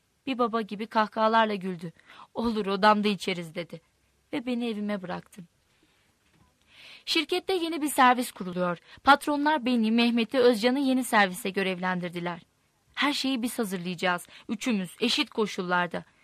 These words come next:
Mehmet de bizim oralarda oturuyor. Bazen akşamları bize geliyor, çalışıyoruz.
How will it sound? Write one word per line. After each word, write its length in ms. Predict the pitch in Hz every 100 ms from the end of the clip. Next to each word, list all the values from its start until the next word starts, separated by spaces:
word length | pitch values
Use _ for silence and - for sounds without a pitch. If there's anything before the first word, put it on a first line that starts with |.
| _ _ _
Mehmet 360 | 254 277 320 -
de 80 | 277
bizim 240 | 254 269
oralarda 440 | 240 202 196 190 190
oturuyor. 420 | - - 180 170 - - -
Bazen 280 | 311 311
akşamları 540 | 294 285 302 277 294 269
bize 200 | 262 277
geliyor, 380 | 214 185 185 180
çalışıyoruz. 720 | - 220 202 214 190 175